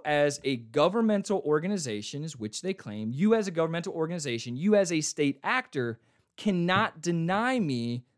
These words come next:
the ability to use this name because I have freedom of speech rights. I am protected by the First Amendment. They also claim to be in violation of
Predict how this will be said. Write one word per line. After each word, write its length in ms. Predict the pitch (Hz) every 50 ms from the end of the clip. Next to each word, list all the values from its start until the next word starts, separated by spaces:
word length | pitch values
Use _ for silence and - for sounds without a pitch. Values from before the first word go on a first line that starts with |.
| _
the 160 | - 147 160
ability 760 | 156 147 123 - 160 196 247 277 262 220 170 139 127 127 123 -
to 160 | - - 170
use 500 | 156 139 131 127 139 180 175 175 175 156
this 320 | 117 123 131 123 123 - 143
name 460 | 180 240 254 185 123 107 101 104 107 _ _ _ _ _
because 880 | - 170 139 - - - - - 294 294 247 185 151 131 131 139 139 - - -
I 180 | 131 151 175
have 340 | 190 165 190 185 180 165 - _ _
freedom 320 | 139 131 127 123 123 127
of 80 | 127 127
speech 400 | - - - 262 262 226 - -
rights. 300 | 113 76 62 64 - - _
I 280 | - 127 135 151 175 190 - -
am 380 | 147 151 143 139 135 135 135 131 _ _ _ _
protected 680 | - 165 147 - - 269 294 - - 151 135 120 120 - _ _ _ _ _
by 240 | 117 113 113 117 131
the 120 | 131 151
First 540 | 143 - _ - 107 101 101 101 - - - _ -
Amendment. 640 | 131 160 190 233 226 175 107 - - - - - _ _ _ _ _ -
They 140 | 160 180 170
also 480 | 170 - 170 214 254 262 - - 247 226
claim 520 | 180 - - - 160 151 147 143 139 139 131
to 320 | - - 151 143 135 131
be 360 | 127 120 135 131 131 127 - -
in 160 | - 123 123
violation 680 | 117 135 127 127 123 120 123 123 123 120 - 131 117 110 _
of 220 | - 113 110 107